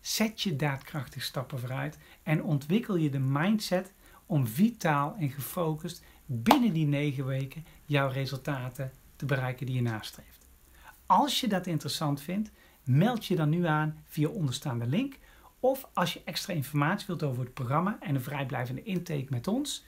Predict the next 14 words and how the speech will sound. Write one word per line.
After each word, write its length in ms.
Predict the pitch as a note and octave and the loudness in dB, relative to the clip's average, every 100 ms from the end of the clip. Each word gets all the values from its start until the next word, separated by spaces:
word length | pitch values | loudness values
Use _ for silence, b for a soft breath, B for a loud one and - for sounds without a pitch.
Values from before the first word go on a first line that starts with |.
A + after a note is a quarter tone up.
| B B B | B B B
klik 260 | - A3+ A3 | 2 2 4
dan 220 | G3+ G#3 | 2 2
ook 220 | A3 G#3+ | 2 2
even 280 | F#3+ D3+ C#3+ | 2 0 0
op 200 | F3+ - | -4 -4
die 100 | D#3 | 0
link, 320 | C#3 C#3 D3 - B B - | 2 2 0 -8 B B -2
want 140 | D#3 | 0
die 100 | F#3+ | 2
brengt 300 | C3+ C#3 C#3+ | 2 2 2
je 80 | C#3+ | -2
naar 140 | C3 | -4
de 60 | A#2+ | -4
site. 340 | - B2 - | -6 -10 -16